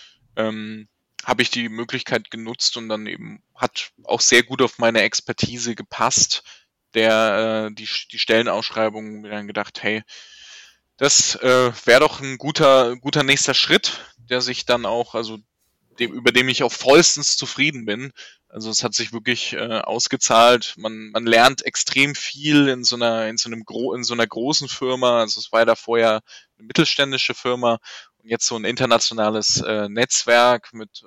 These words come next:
äh, knapp dreizehntausend Mitarbeitern alleine in Deutschland. Lernt man so viele interessante Menschen auch kennen, ähm, bei P W C, dass es wirklich allein schon dieser Erfahrungsschatz, den man von Kolleginnen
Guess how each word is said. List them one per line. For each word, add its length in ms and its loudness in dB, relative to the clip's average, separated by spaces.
äh, 180 -14
knapp 240 -4
dreizehntausend 760 0
Mitarbeitern 600 2
alleine 380 2
in 80 -8
Deutschland. 640 -2
Lernt 200 4
man 140 0
so 140 -4
viele 260 -2
interessante 640 -2
Menschen 440 -2
auch 160 -6
kennen, 600 -8
ähm, 420 -8
bei 160 2
P 220 -6
W 100 -4
C, 380 0
dass 240 0
es 400 0
wirklich 420 -10
allein 240 2
schon 300 -4
dieser 300 2
Erfahrungsschatz, 840 0
den 120 -6
man 240 -8
von 220 -12
Kolleginnen 760 -2